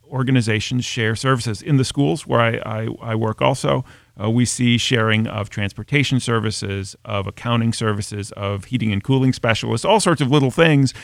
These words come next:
where you don't need, you know, each district doesn't need just,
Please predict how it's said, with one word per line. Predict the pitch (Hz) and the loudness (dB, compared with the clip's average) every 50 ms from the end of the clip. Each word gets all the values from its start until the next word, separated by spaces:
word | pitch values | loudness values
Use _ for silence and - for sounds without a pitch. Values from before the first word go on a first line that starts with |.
| - - - _ _ _ - | -20 -20 -20 _ _ _ -2
where | 131 139 156 160 156 160 160 | 4 6 8 10 10 10 8
you | 156 143 165 165 | 6 6 6 6
don't | 175 185 165 | 6 6 6
need, | 165 175 190 151 - - - _ _ 123 - | 6 4 4 2 -2 -6 -14 _ _ -20 -18
you | 156 165 - 151 | -14 -10 -6 -2
know, | 147 135 131 | -2 -2 0
each | 151 175 156 - - | 0 -2 -4 -2 0
district | - 160 - - 123 110 | -2 0 0 0 -2 0
doesn't | - 135 117 139 | 0 0 2 2
need | 131 131 127 117 107 | 2 2 2 0 -2
just, | - 127 117 - | -4 -4 -4 -6